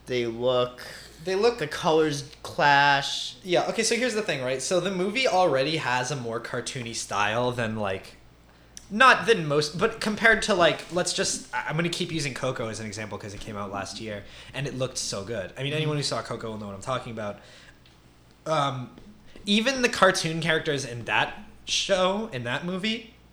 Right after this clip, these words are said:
Speaker 2: the skeletons and whatnot
Speaker 1: <laughs>
Speaker 2: looked less cartoony than the ca-, cartoon characters in this movie. Like, this, in this movie, the art style is extremely cartoony.
Speaker 1: Mm-hmm.
Speaker 2: So when Tim goes into these imagination breaks,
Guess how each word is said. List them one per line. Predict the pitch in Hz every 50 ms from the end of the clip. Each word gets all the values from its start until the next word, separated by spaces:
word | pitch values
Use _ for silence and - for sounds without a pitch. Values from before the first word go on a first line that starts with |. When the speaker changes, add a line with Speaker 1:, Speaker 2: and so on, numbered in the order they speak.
| - - - - 139
Speaker 2:
the | 143
skeletons | - - 147 123 113 117 117 - 123 117 113 117
and | 117 120
whatnot | 127 131 - 151 151 151 160 - 196 175 -
Speaker 1:
<laughs> | - 208
Speaker 2:
looked | 139 139 165 180 175 - 175 - - 139
less | 139 139 147 151 170 175 - - - -
cartoony | 202 196 175 - - - 175 165 151 139 131 123 120 110
than | 123 117 117 113 110 - - - -
the | 127
ca-, | 123 - 135 135 -
cartoon | - - 123 110 - 131 120 107
characters | 113 113 98 - - 95 92
in | 104 135
this | 147 -
movie. | 113 95 87 - - -
Like, | 170 175 170
this, | 214 240 240 - - - -
in | 190 180
this | 196 254 - -
movie, | 214 214 202 196 196 190 190 196 - - - - - - - - - - - - 151
the | 170
art | 165 156 180 170
style | - - 185 180 170
is | 160 156
extremely | - - - - 143 131 139 139 127
cartoony. | - 117 110 - - 101 101 117 143 165 - - 135
Speaker 1:
Mm-hmm. | 151 170
Speaker 2:
So | 156 156 190 180
when | 185 190 190 190 185 175 - - - - - - - - - -
Tim | - - - 226 247 247 240 220
goes | 175 196 190 175 151
into | 170 170 170 - 170
these | 147 147 139 131 -
imagination | - 139 135 123 123 131 127 127 123 104 101 110 - - 156 147 143 135
breaks, | 151 156 165 170 170 - - - - -